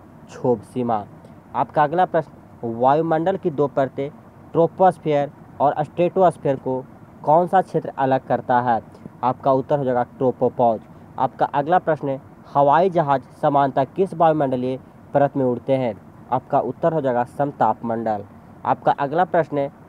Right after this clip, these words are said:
अधिकांश मौसमी घटना कहाँ होती है? आपका उत्तर हो जाएगा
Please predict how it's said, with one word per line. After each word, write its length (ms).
अधिकांश 600
मौसमी 400
घटना 480
कहाँ 300
होती 340
है? 260
आपका 320
उत्तर 400
हो 60
जाएगा 260